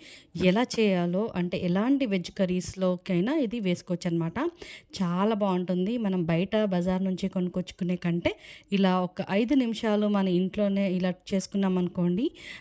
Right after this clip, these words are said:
ఆ, చాలా బాగుంటుంది, చాలా ఫ్రెష్‌గా కూడా ఉంటుంది. ధనియాల పౌడర్ కోసం నేను ఇక్కడ ధనియాలు తీసుకున్నాను. ఈ ధనియాలు వచ్చేసి మనం లూజ్గా కేజీ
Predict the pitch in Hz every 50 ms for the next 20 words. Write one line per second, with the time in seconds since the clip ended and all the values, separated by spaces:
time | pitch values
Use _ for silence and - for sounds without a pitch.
0 | - - 190 190 190 185 185 180 170 - 196 147 175 196 208 220 214 190 202 190
1 | 185 180 196 190 185 170 190 202 240 254 - 233 196 185 180 - 180 - - 180
2 | 185 190 196 - 185 180 226 240 208 165 - 180 170 170 170 165 160 160 - -
3 | _ - - - - - - - - 196 202 214 254 302 330 339 330 285 240 226
4 | 208 208 208 - 196 190 - - 277 285 233 190 190 180 180 175 - 202 247 233
5 | 196 214 196 180 180 185 180 180 175 - 175 - - - 185 175 175 170 170 170
6 | 170 165 156 151 - _ - - - - - _ _ 208 220 220 220 196 190 208
7 | 208 220 254 285 311 294 269 262 - - 240 240 - - 311 294 269 247 247 247
8 | 240 233 208 214 214 208 196 190 196 226 220 220 220 208 208 202 - - 220 190
9 | 196 170 208